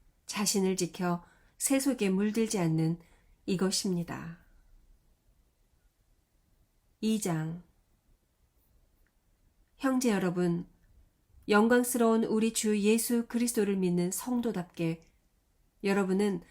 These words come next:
사람의 겉모양만 보지 마십시오. 교회에 금반지를 끼고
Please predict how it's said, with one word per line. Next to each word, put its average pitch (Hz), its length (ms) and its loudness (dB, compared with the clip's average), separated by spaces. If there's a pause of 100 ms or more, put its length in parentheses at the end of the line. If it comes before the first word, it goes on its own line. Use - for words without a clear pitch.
(180)
사람의 233 520 0
겉모양만 208 760 2
보지 170 400 -4
마십시오. 165 680 -2 (1200)
교회에 233 420 6
금반지를 233 640 0
끼고 185 460 -2